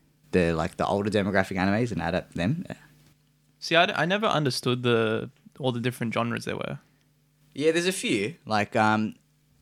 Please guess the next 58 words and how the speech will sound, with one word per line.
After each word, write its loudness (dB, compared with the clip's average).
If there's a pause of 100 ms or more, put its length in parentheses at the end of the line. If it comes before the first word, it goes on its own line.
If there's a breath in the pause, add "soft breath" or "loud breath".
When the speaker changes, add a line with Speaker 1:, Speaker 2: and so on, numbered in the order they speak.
(280)
Speaker 1:
oh, -10
I 2
don't 4
even 2
know 6
them 6
all, 2
but 4
there's, 4
like, 4
shonen, 4
which -2
is 0
the 0
one 2
everyone -2
knows, -8
which -6
is, -8
like, -4 (140)
you -4
know, -4 (200)
um, -6
battle 2
animes, 0
isekai -6
anim-, -4
like, -6 (520 soft breath)
Nar-, -2
Naruto, 2
Bleach, -4 (100)
um, -8 (240)
what 0
Speaker 2:
Yeah, 10
Speaker 1:
else? 8
Speaker 2:
yeah. 2 (240)
Speaker 1:
Yeah, 0
One 0
Piece, 0
they're 4
all 4
shonen, -2
you -2
know, 0
it's -2
for, 0
like, 4 (320)
like, -2
young 4
kids, 0
you -2
know, 0
adventure, 2
Speaker 2:
Mm-hmm. 6
Speaker 1:
battles, 4
shit -2
like -2
that. 2